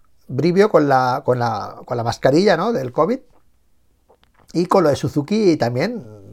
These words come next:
que hace nada, dos, dos tardes que pasó, lo de Suzuki, ¿no? Que yo, eh, <laughs> con la gente que hablo, todos los que están ahí dentro tienen la sensación, porque no se sabe, no se puede saber,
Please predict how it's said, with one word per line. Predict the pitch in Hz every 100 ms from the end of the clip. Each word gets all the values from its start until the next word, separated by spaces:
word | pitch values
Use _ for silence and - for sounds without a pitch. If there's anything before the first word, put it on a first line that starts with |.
| -
que | 110
hace | - 165
nada, | 143 175 143
dos, | 120 123 - _
dos | 131 120 -
tardes | 190 269 -
que | 143
pasó, | - - - - - - _
lo | 127
de |
Suzuki, | - 135 196 156
¿no? | 151
Que | 170 120
yo, | 127 214 294 -
eh, | 135 113 107 -
<laughs> | - -
con | -
la | 170
gente | 160 170 208
que | 151
hablo, | 147 185 302 - - - - -
todos | 165 220 240
los | 208 170
que | -
están | 139 147 135
ahí | 131 123 123 127 127
dentro | 123 143 151 190 220
tienen | - 156 202
la | 185
sensación, | 151 127 127 131 180 196
porque | 131 113
no | 123
se | 160
sabe, | 160 147
no | 120
se | 131
puede | 143
saber, | 123 120 143 175